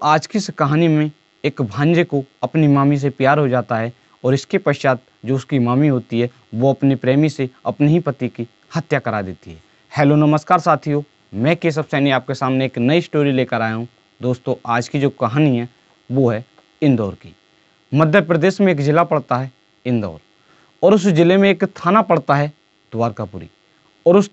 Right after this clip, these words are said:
थाना क्षेत्र में एक नगर पड़ता है बिंदु नगर। उस नगर का रहने वाला एक व्यक्ति होता है,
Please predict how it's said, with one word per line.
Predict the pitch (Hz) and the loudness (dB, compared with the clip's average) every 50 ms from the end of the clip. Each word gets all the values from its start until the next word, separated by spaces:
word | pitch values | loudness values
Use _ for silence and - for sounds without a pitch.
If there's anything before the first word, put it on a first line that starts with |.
| - 175 | -4 -2
थाना | 170 175 175 - | 0 0 0 0
क्षेत्र | - - 175 170 - 180 180 | 0 -4 -6 -2 0 0 2
में | 170 165 | 2 2
एक | 160 127 156 | 2 0 0
नगर | 135 131 139 147 165 | -2 0 0 -2 -2
पड़ता | 170 - 143 131 - - 123 127 | 0 -2 -2 -2 0 0 0 0
है | 127 131 131 _ _ _ _ _ _ _ 104 | 0 -4 -6 _ _ _ _ _ _ _ -10
बिंदु | 98 123 127 123 123 147 147 | -4 0 0 2 2 2 2
नगर। | 135 113 101 90 90 82 - _ _ _ _ _ _ _ - | 2 0 -2 -6 -10 -14 -16 _ _ _ _ _ _ _ -6
उस | 170 135 139 | -4 0 2
नगर | 139 139 127 147 160 | 0 2 2 0 -2
का | 160 - 143 | -2 -2 -2
रहने | 127 127 135 123 123 | -2 0 -2 -2 -4
वाला | 117 120 113 113 113 | -2 -2 -2 -2 -4
एक | 107 101 | -4 -6
व्यक्ति | 101 87 117 117 113 _ - | -8 -8 -8 -8 -8 _ -4
होता | 139 113 98 - 107 101 | -4 -4 -2 -4 -6 -8
है, | 104 107 | -8 -10